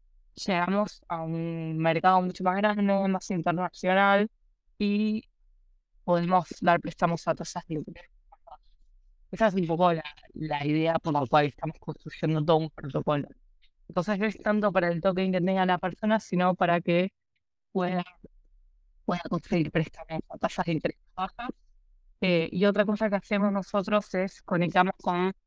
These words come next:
con proveedores, ¿no? Entonces, da-, algunos préstamos que damos ni siquiera te dan la plata a vos para que vos la saques y la uses como querés, sino que te damos un préstamo y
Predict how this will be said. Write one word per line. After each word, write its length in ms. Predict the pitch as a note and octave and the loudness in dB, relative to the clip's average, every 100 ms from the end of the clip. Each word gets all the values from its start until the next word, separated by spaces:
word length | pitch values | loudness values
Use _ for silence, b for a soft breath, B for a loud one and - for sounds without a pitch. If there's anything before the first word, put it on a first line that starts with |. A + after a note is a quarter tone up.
| _ _ _ | _ _ _
con 420 | E3+ D#3+ E3 D#3+ | -4 -2 -2 -2
proveedores, 560 | - D#3+ D#3+ E3 D#3 D#3+ _ _ _ | -2 -2 0 2 0 -4 _ _ _
¿no? 160 | E3 D#3+ _ _ | -20 -20 _ _
Entonces, 720 | F3 D#3+ E3+ F#3+ F3 - - _ _ _ _ _ _ _ | -4 -2 0 2 0 -2 -14 _ _ _ _ _ _ _
da-, 140 | - F#3 | 2 2
algunos 340 | F#3+ G3+ G#3+ | 0 -2 -2
préstamos 420 | - G#3+ A3+ G#3 | -2 0 0 0
que 100 | - | 0
damos 340 | F3 F3+ G#3 F3+ | 0 2 0 -2
ni 80 | E3+ | -8
siquiera 360 | - F#3+ G#3 | -8 2 2
te 80 | F#3 | 4
dan 200 | F3 F3 - | 2 2 0
la 140 | D3+ | 0
plata 240 | D#3 D3 | 0 4
a 20 | D#3 | 2
vos 100 | D3+ - | 2 0
para 200 | D#3 D3+ | 0 0
que 160 | D3+ | -2
vos 300 | C#3+ D3+ - _ | -2 -4 -8 _
la 140 | - D#3 - | -6 -6 -4
saques 720 | - F3 C#3 F3 F3 - _ _ _ _ _ | 0 0 0 -2 -4 -8 _ _ _ _ _
y 160 | - F#3+ | -4 4
la 160 | D#3+ D#3 | 4 4
uses 420 | D#3 - E3+ D#3 _ | 0 -2 -2 -2 _
como 240 | F3 D#3 D#3 | -4 -2 0
querés, 280 | E3+ G#3 - | 0 0 0
sino 280 | G#3 F#3 F#3 | 0 0 0
que 400 | F#3+ F#3 F#3 - | 0 0 -2 -4
te 60 | F3+ | 0
damos 260 | F#3 G3+ | 0 0
un 100 | G3+ | -4
préstamo 640 | F3 G3+ - B3 A#3+ B3+ C4 | -2 -4 0 2 4 2 0
y 440 | - E3+ D#3+ D#3+ | -2 -6 -6 -6